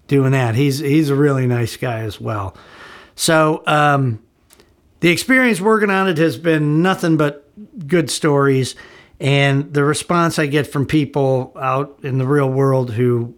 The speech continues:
hear that I'm on that cartoon is amazing. Again, to me, I did a little, just a couple little tiny things on it. Uh, so it's not, <laughs> it doesn't seem that big of a deal to me, but, uh, the popularity of the cartoon has really been, uh,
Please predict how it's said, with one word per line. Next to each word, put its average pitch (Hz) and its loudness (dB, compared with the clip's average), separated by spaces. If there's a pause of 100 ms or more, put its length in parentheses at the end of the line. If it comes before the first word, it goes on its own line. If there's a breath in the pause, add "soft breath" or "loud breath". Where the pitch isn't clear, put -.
hear 151 2
that 139 -2
I'm 131 0
on 131 0
that 123 -2
cartoon 120 -2 (480 loud breath)
is 127 0
amazing. 135 0
Again, 170 0
to 151 0
me, 208 2
I 160 -2
did 160 0
a 151 4
little, 156 0
just 160 -2
a 151 -4
couple 156 -4
little 147 0
tiny 143 0
things 147 0
on 127 0
it. - -6 (540 loud breath)
Uh, 131 2
so 151 0
it's 147 -2
not, 165 0
<laughs> - -
it 185 0
doesn't 175 2
seem 185 2
that 147 2
big 156 0
of 147 0
a 147 0
deal 156 2
to 156 -2
me, 160 2
but, 131 -2 (460 loud breath)
uh, 131 2
the 127 -2
popularity 151 2
of 123 -2
the 135 -6
cartoon 135 0
has 120 0
really 131 0
been, 120 0
uh, 113 0